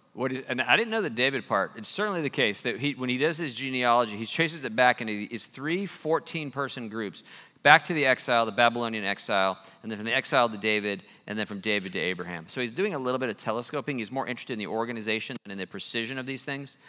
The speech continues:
Um, and he is tracing it back to David via the exile, all to say that Jesus is the Messianic king. The David thing I did not know, but that would make sense,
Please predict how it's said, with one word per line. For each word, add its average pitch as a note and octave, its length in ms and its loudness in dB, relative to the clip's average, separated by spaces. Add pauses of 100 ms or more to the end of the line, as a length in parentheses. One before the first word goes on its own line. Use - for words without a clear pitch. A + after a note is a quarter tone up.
(340)
Um, A2+ 220 4
and A2+ 120 -2
he C#3 160 0
is A#2+ 160 0
tracing D#3 360 0
it C#3 80 -4
back A#2 260 6
to D#3+ 160 -4
David A2+ 360 4
via C3+ 260 -2
the C3 140 4
exile, G#2+ 520 4 (300)
all C#3 260 8
to C3 100 -10
say A#2 220 2
that G#2+ 80 -2
Jesus G2+ 340 -8
is G2 100 -8
the G2 60 -8
Messianic F#2 480 -6
king. E2+ 240 -6
The F2 80 -8
David C3+ 360 -2
thing A#2 180 -4
I G#2 80 4
did A2 160 -4
not G#2 180 0
know, G2+ 180 -2
but G2+ 100 -2
that B2 120 0
would D3+ 100 -4
make - 160 -6
sense, B2+ 720 -6